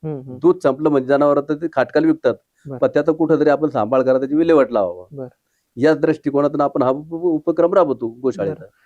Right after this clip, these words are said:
Speaker 1: तीस वर्षापूर्वी भारतीय जनता पार्टीचं महाराष्ट्रात सुद्धा मोठं अस्तित्व नव्हतं. जुने कार्यकर्ते, तुम्ही बागडे नानांसोबत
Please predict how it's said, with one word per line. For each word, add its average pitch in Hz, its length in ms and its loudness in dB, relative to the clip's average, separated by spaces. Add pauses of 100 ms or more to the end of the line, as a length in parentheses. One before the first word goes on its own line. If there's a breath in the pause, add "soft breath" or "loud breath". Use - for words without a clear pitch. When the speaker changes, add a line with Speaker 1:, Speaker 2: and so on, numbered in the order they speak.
(220)
Speaker 1:
तीस 226 240 4
वर्षापूर्वी 208 540 4
भारतीय 180 360 0
जनता 185 300 2
पार्टीचं 180 800 2 (760)
महाराष्ट्रात 202 600 2
सुद्धा 220 400 2
मोठं 202 300 2
अस्तित्व 175 400 -2
नव्हतं. 151 300 0 (640)
जुने 175 220 4
कार्यकर्ते, 202 640 2
तुम्ही 196 300 0
बागडे 180 400 0
नानांसोबत 175 540 0